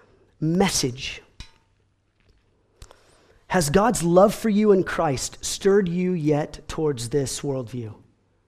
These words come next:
A-, ask yourself that. Is this the way that you see yourself in the kingdom? As one who is an ambassador, reconciled to God for the sake of not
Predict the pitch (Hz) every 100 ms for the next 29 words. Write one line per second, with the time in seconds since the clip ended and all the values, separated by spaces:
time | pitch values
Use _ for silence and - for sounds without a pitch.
0 | _ _ _ _ _ _ _ _ - -
1 | - 180 - 175 - 143 123 - 139 156
2 | _ _ _ _ _ _ _ _ _ _
3 | - 151 135 208 - 247 190 175 175 -
4 | 147 180 - - 220 202 135 - 151 143
5 | - 156 131 - 190 170 117 104 _ _
6 | _ _ _ _ _ _ _ _ _ _
7 | _ _ _ _ _ _ _ - 151 175
8 | 180 165 175 170 - 160 156 147 135 -
9 | - _ - 170 156 147 165 156 - 147
10 | 120 - _ _ _ _ _ _ _ _
11 | 165 190 190 196 - 170 160 160 143 143
12 | 135 127 - 147 135 - 185 180 - 170
13 | 147 127 156 180